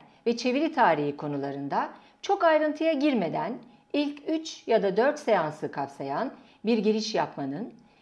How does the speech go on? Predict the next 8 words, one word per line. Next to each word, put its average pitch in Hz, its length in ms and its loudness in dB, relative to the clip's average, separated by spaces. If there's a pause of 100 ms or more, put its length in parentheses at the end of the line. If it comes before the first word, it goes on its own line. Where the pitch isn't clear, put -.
(260)
çevirmenin 302 600 2
donanımını 262 560 2
zenginleştireceğini 160 1200 0 (200)
ve 254 80 -4
çeviriye 269 400 0
hazırlık 240 400 0
olacağını 156 480 -2
düşünüyoruz. 147 600 -8